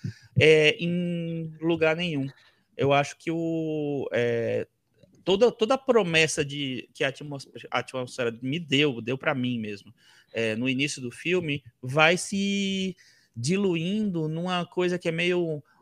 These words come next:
um sub-Sundance, sabe? Aquela fotografia, aquele solzinho domando o destino da Clo-, do Cloizal. É, não sei, eu acho que o filme se perdeu e ficou meio vazio.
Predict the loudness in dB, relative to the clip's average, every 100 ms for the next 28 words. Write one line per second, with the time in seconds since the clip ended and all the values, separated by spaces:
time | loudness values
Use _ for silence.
0 | _ -6 -4 -4 -2 -2 -2 0 0 -2
1 | -2 -2 -4 -4 0 0 2 -2 -4 -4
2 | -2 -2 -4 -8 -8 -4 -4 -4 -8 -8
3 | 0 4 4 4 0 -2 -4 -2 -2 -4
4 | -6 -8 -12 -6 -2 0 0 0 -2 -6
5 | -6 -4 -4 -2 -2 0 -2 -2 -2 -4
6 | -2 -2 -2 0 2 4 4 2 -2 -8
7 | -18 -18 0 6 8 8 8 4 -2 2
8 | 4 6 4 0 -6 -6 -6 -6 -10 _
9 | 0 0 2 2 2 -2 -4 -2 0 2
10 | 2 2 2 2 0